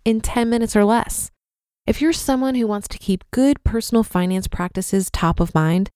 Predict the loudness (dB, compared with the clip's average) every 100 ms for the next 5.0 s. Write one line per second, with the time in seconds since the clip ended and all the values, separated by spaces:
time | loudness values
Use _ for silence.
0 | _ _ 0 4 6 6 2 0 -2 -4
1 | -2 2 2 2 2 0 0 0 -2 -4
2 | -4 -4 -2 -2 -2 0 0 0 0 -2
3 | 0 0 0 -2 _ _ _ 2 4 2
4 | 0 -2 0 2 2 0 2 2 4